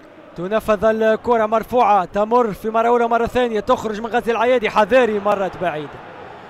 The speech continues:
مرت بعيدة، هذه يلقاها في قسنطينة موسى علي، كرته الأخيرة يلتحق بها في قسنطينة وستيف في الأثناء. اللاعب والحارس سامي هلال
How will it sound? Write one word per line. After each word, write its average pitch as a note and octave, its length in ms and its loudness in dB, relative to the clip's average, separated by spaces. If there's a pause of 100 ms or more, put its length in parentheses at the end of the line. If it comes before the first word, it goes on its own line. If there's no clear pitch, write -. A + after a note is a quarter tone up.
(240)
مرت G#3 540 0
بعيدة، G#3 640 -2 (580)
هذه F3+ 200 -4
يلقاها A3 440 0
في A3+ 140 -4
قسنطينة A#3 680 -4 (1200)
موسى G3 240 -6
علي، F#3+ 420 -2 (840)
كرته F3+ 280 -6
الأخيرة A#3 680 0 (380)
يلتحق G3 600 -4
بها G#3 380 0
في A3 140 -6
قسنطينة A3+ 600 -4
وستيف - 560 -6 (760)
في G#3+ 140 -6
الأثناء. C4 520 2 (880)
اللاعب A3 580 2
والحارس A3+ 680 0
سامي A#3+ 280 0
هلال B3 360 4